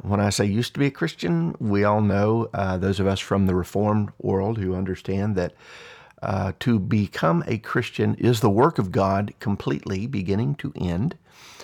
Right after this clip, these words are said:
It is the work of the Holy Spirit on the individual, and that work is never wasted and never reversed. It's permanent. It,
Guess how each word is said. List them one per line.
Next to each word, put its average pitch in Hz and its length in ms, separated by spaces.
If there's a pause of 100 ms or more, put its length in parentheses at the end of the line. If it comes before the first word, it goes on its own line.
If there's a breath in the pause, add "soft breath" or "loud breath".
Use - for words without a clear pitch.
(280 loud breath)
It 110 140
is 92 100
the 101 80
work 110 140
of 131 80
the 104 60
Holy 107 200
Spirit 104 440
on 110 340
the 113 200
individual, 95 680
and 92 200
that 117 260
work 117 580 (120)
is 104 260
never 107 400
wasted 95 640 (720 loud breath)
and 113 400
never 113 420
reversed. 101 840
It's - 240
permanent. - 760
It, - 200